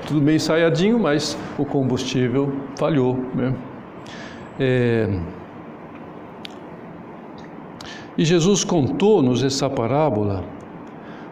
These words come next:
pra dizer, né, que o cuidado das coisas pequenas depende não só o exi-, o êxito na vida social, aquilo era, né, uma parábola, tava contando uma,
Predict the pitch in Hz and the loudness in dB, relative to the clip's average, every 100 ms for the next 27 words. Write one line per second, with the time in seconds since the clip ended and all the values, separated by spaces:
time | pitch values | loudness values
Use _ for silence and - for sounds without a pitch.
0 | - 143 151 135 117 139 170 143 107 135 | -6 2 4 4 2 4 6 6 4 2
1 | 135 143 139 147 110 165 220 160 127 127 | 2 2 4 2 4 4 4 4 4 2
2 | - 143 135 - 135 120 175 170 139 127 | 2 2 2 2 0 2 4 4 4 4
3 | 175 175 170 180 175 170 254 254 202 185 | 2 4 4 4 4 4 4 4 4 6
4 | 143 127 156 151 156 156 160 151 147 143 | 6 4 4 4 4 4 4 4 4 4
5 | 147 170 151 - 147 117 104 135 131 131 | 2 2 2 4 4 4 2 2 4 6
6 | 135 147 131 160 135 127 165 147 135 110 | 6 6 4 4 2 2 4 6 6 4
7 | 95 - - - - 123 117 135 107 139 | 0 -2 -8 -8 -4 -2 0 0 2 4
8 | 147 151 - - - 123 135 147 | 4 2 -2 -6 -2 2 4 2